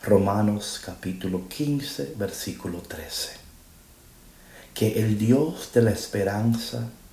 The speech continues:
los llene de toda alegría y paz a ustedes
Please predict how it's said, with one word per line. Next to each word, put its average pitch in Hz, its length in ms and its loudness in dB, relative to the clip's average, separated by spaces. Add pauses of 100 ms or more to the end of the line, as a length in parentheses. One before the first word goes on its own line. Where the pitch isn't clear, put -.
(280)
los 107 420 4
llene 147 580 2
de 117 180 4
toda 165 600 2
alegría 107 840 -2
y 104 100 -6
paz 92 420 -10
a - 80 -2
ustedes 92 760 -10